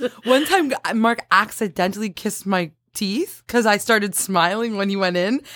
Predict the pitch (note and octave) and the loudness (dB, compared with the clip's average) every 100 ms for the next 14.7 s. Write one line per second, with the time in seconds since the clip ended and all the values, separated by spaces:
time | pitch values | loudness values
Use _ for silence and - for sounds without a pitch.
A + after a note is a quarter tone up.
0 | - - A3 A3 A3 G#3+ F3+ D#3+ - - | -10 0 2 4 4 2 2 2 4 4
1 | - - D4+ C4+ A#3+ A3+ A3+ - B3 A#3 | 2 2 2 2 2 -2 -6 -4 0 2
2 | A#3 F#3 A3 A3+ A#3 G3+ D#4+ F4 D#4+ E4+ | 2 -2 -2 0 0 0 0 0 0 0
3 | C4 G#3 G#3 A#3+ C#4+ F#4 G4 G4+ B4 B4 | 0 -4 -4 -2 -2 0 0 2 0 0
4 | - - - A#3 A#3+ C4+ C#4+ C#4 G#3+ A3 | -8 -6 -2 0 2 2 2 2 0 2
5 | E3 D#3 F3 - D3+ C3 - - _ _ | 0 -2 -4 -2 -2 -4 -12 -20 _ _
6 | _ _ _ - F3 A#3+ F#3+ G#4+ A4 - | _ _ _ -10 -4 -2 2 2 2 0
7 | G#3+ G#3 F#3+ - - F#3+ D3 - G3+ - | -2 0 0 -2 0 0 0 0 0 -2
8 | C#4 G3 E3+ D#3 D3 - G5 - A#3 C#4+ | -6 -4 -4 -6 -4 0 2 4 4 4
9 | D4+ G3 G#3 - A#3 A3+ G3 F#3+ F#3+ - | 4 4 4 0 -6 -6 -6 -6 -8 -6
10 | F#3 E3+ F3+ G3+ C#4 C#4+ - - - A3 | -6 -4 -2 -2 -2 -2 -8 -8 -2 0
11 | - C#4+ - - - - F#3+ F#3+ F3 D3+ | 2 0 -2 -10 -4 2 4 4 2 0
12 | D#3+ - G3+ - G#3 G#3 A3+ A3+ G3+ F#3 | 0 -2 -2 0 0 2 0 0 -2 -2
13 | E3+ - E3+ E3 E3 - E3 D#3+ A#3+ - | -4 -4 -6 -6 -8 -8 -6 -4 -4 -6
14 | F3+ E3+ D3 - D3 - | -6 -6 -8 -8 -8 -10